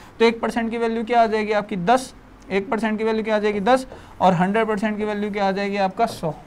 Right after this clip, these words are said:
हंड्रेड परसेंट की वैल्यू क्या आ जाएगी? सौ। क्लियर है?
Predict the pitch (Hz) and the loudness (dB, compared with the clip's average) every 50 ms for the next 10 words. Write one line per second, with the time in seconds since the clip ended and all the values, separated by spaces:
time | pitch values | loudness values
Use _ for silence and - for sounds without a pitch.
0 | - - - - - - - - - - - - - - - - - 165 175 185 | -20 -20 -20 -20 -20 -20 -20 -20 -20 -20 -20 -20 -20 -20 -20 -8 -4 -2 0 0
1 | 202 196 208 208 190 208 202 196 202 208 196 196 202 196 202 190 185 190 196 196 | 0 0 -2 -2 -2 -2 -2 -2 -4 -4 -4 -4 -2 0 0 0 0 0 -2 -4
2 | 220 240 - - - - - - 175 151 - - - - - - - - - - | -4 -6 -10 -12 -18 -18 -12 -8 -8 -8 -8 -10 -16 -18 -20 -20 -20 -20 -20 -20
3 | - - - - - - - - - - - - - - - - - - - - | -20 -20 -20 -20 -20 -20 -20 -20 -20 -20 -20 -20 -20 -20 -20 -20 -20 -20 -8 -4
4 | 190 196 214 233 247 233 226 | 2 4 4 4 4 2 -2